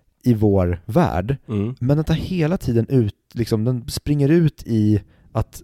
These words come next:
Speaker 1: oj, det här är inte riktigt våran värld.
Speaker 2: Nej.
Speaker 1: För att den, de håller på och blandar in grejer, och väldigt ofta så händer det skeva grejer som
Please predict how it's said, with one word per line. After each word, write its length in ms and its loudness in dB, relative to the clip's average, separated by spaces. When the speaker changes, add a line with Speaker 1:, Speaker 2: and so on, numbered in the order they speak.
Speaker 1:
oj, 260 2
det 100 -2
här 240 0
är 240 2
inte 280 0
riktigt 880 -4
våran 360 6
värld. 360 -4
Speaker 2:
Nej. 140 2
Speaker 1:
För 80 2
att 140 -2
den, 280 0
de 140 0
håller 140 2
på 240 2
och 80 2
blandar 300 2
in 160 0
grejer, 400 2
och 200 4
väldigt 300 4
ofta 220 2
så 100 0
händer 340 2
det 40 0
skeva 400 0
grejer 300 0
som 260 -2